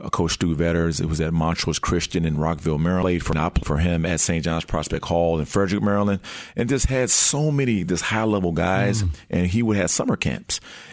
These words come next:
Speaker 1: And he would, <laughs> I won't say make us work them, but, uh, we worked the summer camps all summer. And I fell in love with the game. And, you know, during my time, you know, at Duke, coming back in the summer times, working summer camps, and,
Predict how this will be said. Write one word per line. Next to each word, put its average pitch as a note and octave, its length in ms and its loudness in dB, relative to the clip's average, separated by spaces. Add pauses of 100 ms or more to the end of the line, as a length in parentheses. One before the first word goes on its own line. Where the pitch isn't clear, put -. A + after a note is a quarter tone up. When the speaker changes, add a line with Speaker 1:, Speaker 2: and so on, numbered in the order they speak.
(140)
Speaker 1:
And G2+ 640 2
he B2 140 2
would, D#3+ 180 2
<laughs> A#2 40 0
I A#2+ 180 2 (240)
won't D#3+ 120 2
say C3 140 2
make A2+ 280 2
us D#3+ 120 2
work D#3+ 260 2
them, F#3 320 2
but, C#3 240 2
uh, C3 180 4
we C#3 200 0
worked B2 340 2 (180)
the C3+ 100 2
summer E3+ 300 0
camps F2+ 460 0
all B2 240 2
summer. B2+ 440 0 (360)
And - 100 0
I C3+ 80 2
fell E3+ 240 0
in D#3+ 80 2
love D#3 160 2
with C#3 120 0
the A#2 80 0
game. G2+ 420 2
And, F2+ 560 2
you G2 60 2
know, F2+ 220 2
during G#2 260 2
my G#2 120 2
time, G#2 540 2
you G2 80 0
know, F2 280 0 (180)
at D#2 200 0
Duke, B2 400 2 (380)
coming A2 320 2
back G#2+ 260 2
in F#2 60 0
the D#2 60 -2
summer G#2+ 320 2
times, G2+ 340 0
working G2 220 0
summer G2+ 320 -2
camps, G2 480 0
and, D#2+ 280 2